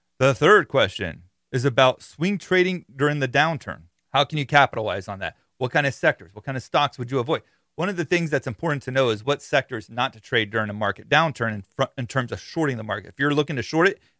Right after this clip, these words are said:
and be mindful with the higher interest rates, when you short the market, it does require margin, even if you have plenty of capital, 'cause you're borrowing those shares. So you're gonna be charged interest on those shares that you're borrowing. When you're being charged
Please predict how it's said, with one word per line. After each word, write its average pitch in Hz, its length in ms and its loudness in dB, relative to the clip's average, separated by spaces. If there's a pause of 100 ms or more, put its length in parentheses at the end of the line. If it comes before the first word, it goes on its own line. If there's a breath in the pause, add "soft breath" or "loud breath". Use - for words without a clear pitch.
and 104 60 -14
be 113 60 -2
mindful 139 480 0
with 120 140 -14
the 107 100 -4
higher 139 260 2
interest 147 420 -10
rates, 190 200 -2 (840)
when 120 120 -4
you 110 80 -2
short 151 360 -4 (160)
the 143 80 0
market, 151 340 0
it 113 120 -8
does 135 200 4
require 127 420 4
margin, 123 400 0
even 147 240 -4
if 139 140 -8
you 135 120 -2
have 127 180 2
plenty 135 160 -4
of 117 80 -6
capital, 175 240 -2
'cause 113 160 -10
you're 120 80 -6
borrowing 143 480 0
those 117 160 -4
shares. 147 260 -6
So 110 60 -10
you're 117 140 -8
gonna 127 120 -4
be 127 120 -8
charged 143 360 -2
interest 156 320 -8
on 117 80 -6
those 107 140 -4
shares 160 260 -2
that 117 140 -8
you're 110 160 -10 (120)
borrowing. 135 420 4 (340)
When 120 120 -6
you're 117 200 -2 (400)
being 131 260 -2
charged 175 420 0